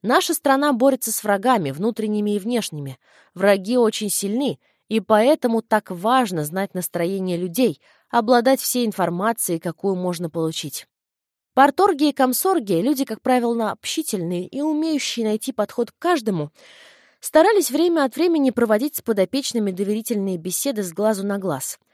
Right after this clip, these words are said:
Аккуратно, исподволь они вызывали людей на откровенность, располагая к себе, а потом предлагали рассказать о товарищах. Валя Краснощёкова, помня урок своей мудрой бабушки, доносчику первый кнут, не лила грязь и не наушничала.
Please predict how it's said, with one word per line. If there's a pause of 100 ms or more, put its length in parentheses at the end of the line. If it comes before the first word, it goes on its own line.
(180)
Аккуратно,
исподволь
они
вызывали
людей
на
откровенность,
располагая
к
себе, (1000)
а
потом
предлагали
рассказать
о
товарищах. (640)
Валя
Краснощёкова, (100)
помня
урок
своей
мудрой
бабушки, (160)
доносчику
первый
кнут, (300)
не
лила
грязь
и
не
наушничала.